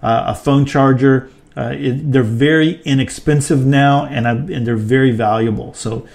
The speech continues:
that, and you can do so much with them now. You know, there's just, gosh, there's so many, so many things. All right, uh, number sixteen, the last one,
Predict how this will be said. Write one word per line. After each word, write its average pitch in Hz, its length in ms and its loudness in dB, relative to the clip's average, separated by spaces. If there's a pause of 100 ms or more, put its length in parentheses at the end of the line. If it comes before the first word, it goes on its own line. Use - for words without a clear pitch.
(200)
that, 131 320 0
and 151 120 0
you 202 60 4
can 214 140 2
do 196 80 4
so - 180 -2
much 139 220 2
with 120 140 -2
them 110 120 -2
now. 107 260 -6 (280)
You 123 120 2
know, 123 360 4
there's 123 260 2
just, - 280 -8
gosh, 117 300 0
there's 143 400 -8
so - 140 -2
many, 143 240 0
so 165 140 -2
many 139 180 4
things. 107 380 -2 (520)
All 147 80 0
right, 151 200 0
uh, 147 160 0
number 202 320 0
sixteen, 143 560 -2
the 127 80 -4
last 123 440 2
one, 107 240 -8